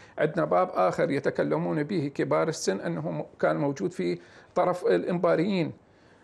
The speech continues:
واللي قبل مدة يعني تقريبًا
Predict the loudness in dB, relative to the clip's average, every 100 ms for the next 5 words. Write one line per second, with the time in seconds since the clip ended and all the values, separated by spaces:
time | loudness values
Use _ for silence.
0 | _ _ _ -4 2 4 4 4 2 2
1 | 2 2 2 0 -2 -2 0 0 0 0
2 | 0 0 2 -2 -2 -4 -4 -2 -2 -2